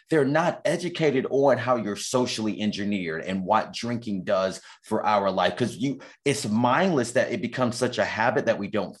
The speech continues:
think about it. So we focus on that first. And the second part, we talk about, like, what will it do? Um,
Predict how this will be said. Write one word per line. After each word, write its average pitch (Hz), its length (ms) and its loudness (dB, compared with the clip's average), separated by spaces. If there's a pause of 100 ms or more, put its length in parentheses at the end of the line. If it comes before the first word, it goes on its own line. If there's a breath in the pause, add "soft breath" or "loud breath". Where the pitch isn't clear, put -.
(100)
think 220 200 2
about 73 340 0
it. 62 140 -10 (220 loud breath)
So 143 120 0
we 120 140 4
focus 175 400 2
on 107 140 2
that 113 280 2
first. 117 300 0
And 104 100 -2
the 95 60 -2
second 165 420 -2
part, 110 300 2
we 107 140 -2
talk 107 260 0
about, 98 340 0
like, 92 240 0 (220 loud breath)
what 117 300 4
will 120 140 0
it 92 100 -6
do? 117 340 0
Um, 85 400 2